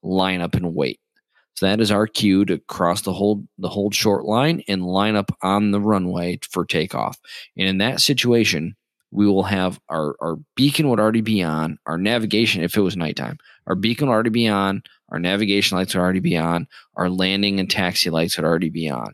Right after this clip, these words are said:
Those would be on. Then when we hear "cleared for takeoff," that is when we do our final switches, which is basically, you know, um, to the strobe function. In ours,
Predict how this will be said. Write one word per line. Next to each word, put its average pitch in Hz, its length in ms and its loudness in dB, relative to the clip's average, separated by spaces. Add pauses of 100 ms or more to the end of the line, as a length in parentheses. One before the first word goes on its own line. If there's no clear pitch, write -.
Those 98 180 2
would 107 100 -2
be 113 120 2
on. 76 200 -4 (420)
Then 123 320 4
when 107 140 4
we 120 200 4
hear 98 480 2 (300)
"cleared 120 460 2
for 113 260 0
takeoff," - 840 -2 (600)
that 107 240 0
is 110 120 2
when 107 140 2
we 101 220 2
do 101 200 -4
our 87 120 -4
final 101 520 -2
switches, 92 840 -2 (300)
which 95 180 -8
is 90 80 -8
basically, 87 680 -2
you 78 260 -4
know, 82 400 -2
um, 73 360 -6 (280)
to 95 100 -2
the 80 120 -6
strobe 85 800 2
function. - 680 -6 (580)
In 92 140 -2
ours, 104 580 2